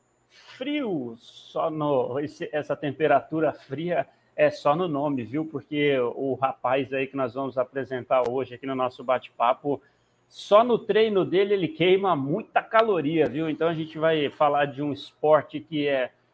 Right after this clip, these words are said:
pouco comum aqui no Brasil, mas a gente cada dia mais vem falando aqui no programa Esporte Show e hoje é um dia muito especial pra gente falar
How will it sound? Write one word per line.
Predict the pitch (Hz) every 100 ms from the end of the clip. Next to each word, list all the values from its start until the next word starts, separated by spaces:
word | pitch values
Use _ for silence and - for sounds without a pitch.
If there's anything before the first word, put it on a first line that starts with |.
| _ _ -
pouco | 247 269 - 220 196 160 123 101 _ _ _
comum | 214 185 170 208 190
aqui | 160 170 170
no | 165
Brasil, | 175 180 117 113 196 254 208 _ _ _ -
mas | 147 156 160 160 160 151 143 139 - 151 -
a | 139
gente | 139 143 156 147 139
cada | - 156 143
dia | 123 143 143
mais | 143 143 135
vem | 147
falando | - 143 131 151 147
aqui | 123 147
no | 143
programa | 143 135 131
Esporte | - 139 - -
Show | 143 156
e | 147
hoje | 143 151 143
é |
um | 147
dia | 120 - 147 131
muito | 123 151 160
especial | - 156 135 - 139 135
pra | 139
gente | 135 131
falar | - 123 110 120